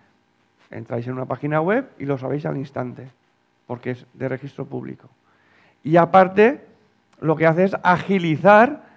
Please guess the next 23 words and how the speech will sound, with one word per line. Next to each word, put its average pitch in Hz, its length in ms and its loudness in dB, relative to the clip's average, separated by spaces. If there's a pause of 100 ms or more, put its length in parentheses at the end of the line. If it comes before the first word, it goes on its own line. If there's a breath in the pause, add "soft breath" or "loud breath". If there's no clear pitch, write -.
(200 soft breath)
los 135 380 -4
trámites 175 720 -2 (340 soft breath)
registrales 160 920 2 (320)
de 135 280 -2
un 135 160 -6
terreno 147 420 -2
o 143 60 -4
una 127 240 -8
casa. - 280 -14 (1300)
Entonces, 147 640 0 (800)
con 131 180 -8
los 127 200 -4
tokens 160 580 -2
o 120 100 -12
la 120 100 -8
criptomoneda 123 560 -4
de 147 60 0
Ubiquiti, 180 560 -4 (540 soft breath)
podéis 143 220 -2
usar 156 340 0
este 147 160 -8
servicio. 135 500 -8 (680)
¿Vale? 175 240 -6